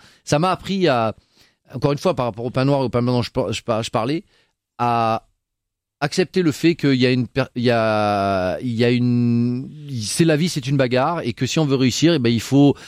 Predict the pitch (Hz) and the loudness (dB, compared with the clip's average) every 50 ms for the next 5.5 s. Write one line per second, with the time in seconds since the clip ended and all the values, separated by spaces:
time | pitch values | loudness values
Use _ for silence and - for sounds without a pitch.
0 | - - - - - _ _ - 160 147 - 170 165 - 147 127 135 131 131 127 | -20 -18 -20 -20 -20 _ _ -4 -4 -2 -2 -2 -2 -2 -2 -2 -2 0 0 2
1 | 123 117 117 113 113 110 110 120 117 123 117 - 123 117 131 - - - - - | 2 2 4 2 2 2 0 0 2 2 0 0 -2 -4 -4 -6 -10 -14 -10 -8
2 | 123 113 120 110 117 113 - - - 131 135 135 131 113 110 104 95 95 113 117 | -4 -2 -2 0 0 -2 -2 -4 -2 -2 0 0 0 -2 -2 -4 -4 -2 -2 0
3 | 110 117 127 117 110 101 - - 120 117 98 95 104 113 113 - 135 139 135 - | 0 0 0 0 -2 -4 -4 -2 0 0 0 0 0 -2 -2 -2 -2 -4 -4 -4
4 | 131 110 - - 104 101 101 - 113 110 110 110 101 110 117 117 113 107 - - | -8 -8 -8 -8 -8 -8 -6 -6 -6 -4 -2 -2 0 0 2 2 0 -2 -2 -4
5 | 123 107 110 101 98 104 101 - - | -2 -2 -2 -2 -2 -4 -6 -6 -10